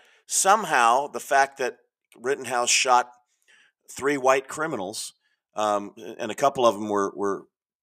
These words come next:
a complete nuisance to society, that this is an affront against the black community, that this represents, um, so-, some sort of,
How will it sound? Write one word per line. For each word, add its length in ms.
a 280
complete 600
nuisance 540
to 100
society, 520
that 200
this 260
is 420
an 120
affront 440
against 380
the 80
black 280
community, 440
that 160
this 240
represents, 800
um, 440
so-, 260
some 240
sort 260
of, 260